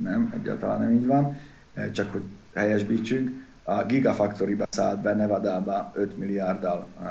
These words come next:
a Panasonic. Ez nem azt jelenti, hogy a, a, a félig az övék a, a battery, hanem abban a Nevadai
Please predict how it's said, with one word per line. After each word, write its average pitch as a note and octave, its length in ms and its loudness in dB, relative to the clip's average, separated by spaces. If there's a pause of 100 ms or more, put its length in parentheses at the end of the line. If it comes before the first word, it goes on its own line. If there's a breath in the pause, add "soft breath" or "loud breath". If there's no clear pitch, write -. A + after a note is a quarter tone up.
(160)
a F2+ 60 -2
Panasonic. D#2+ 640 -6 (720)
Ez E2+ 120 -8
nem G#2+ 160 0
azt G#2 160 -2
jelenti, F#2+ 480 -4 (160)
hogy F#2 160 -6 (120)
a, - 40 -8 (560)
a, F2+ 140 -8
a - 100 -6
félig F#2+ 480 -6
az F#2 100 -8
övék E2+ 320 -6
a, D#2+ 100 -4
a - 220 -8
battery, E2 340 -10
hanem F#2 240 -6
abban G2 220 -6
a - 20 -6
Nevadai F#2 360 -10